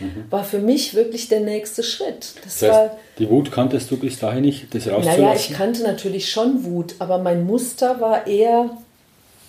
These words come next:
Speaker 2: eben das nach innen zu holen.
Speaker 1: Mhm.
Speaker 2: Und jetzt war es einfach für mich total befreiend, mal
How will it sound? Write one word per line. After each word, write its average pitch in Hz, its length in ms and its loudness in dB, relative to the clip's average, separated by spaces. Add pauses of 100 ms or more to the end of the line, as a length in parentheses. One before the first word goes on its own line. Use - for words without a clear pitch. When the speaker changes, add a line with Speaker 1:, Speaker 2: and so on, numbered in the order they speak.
(320)
Speaker 2:
eben 190 260 2
das 180 180 -2
nach 170 160 -4
innen 226 320 2
zu 233 280 -2
holen. 262 320 4 (320)
Speaker 1:
Mhm. 107 280 -8 (200)
Speaker 2:
Und 180 160 -2
jetzt 165 240 -2
war 165 60 0
es 160 140 -4
einfach 160 260 0
für - 140 -8
mich 190 180 -2
total 165 380 0
befreiend, 185 640 0
mal 190 380 2